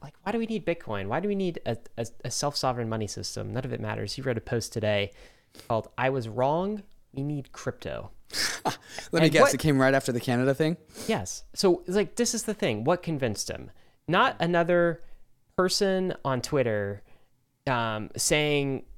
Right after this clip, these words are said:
Speaker 1: like, "This is why," like, it, not that. Not listening to the Bankless podcast.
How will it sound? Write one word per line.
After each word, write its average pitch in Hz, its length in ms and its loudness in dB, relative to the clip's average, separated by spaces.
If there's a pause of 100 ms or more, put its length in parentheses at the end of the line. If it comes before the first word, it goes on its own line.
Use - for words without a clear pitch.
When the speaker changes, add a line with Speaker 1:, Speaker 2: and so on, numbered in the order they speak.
(140)
Speaker 1:
like, 120 400 0 (320)
"This 180 180 6
is 160 140 -4
why," 143 160 6
like, 131 400 -2
it, - 340 -10
not 208 320 4
that. 92 380 0 (360)
Not 180 300 4
listening 202 280 2
to - 80 -10
the 208 100 4
Bankless 147 420 0
podcast. 101 880 -4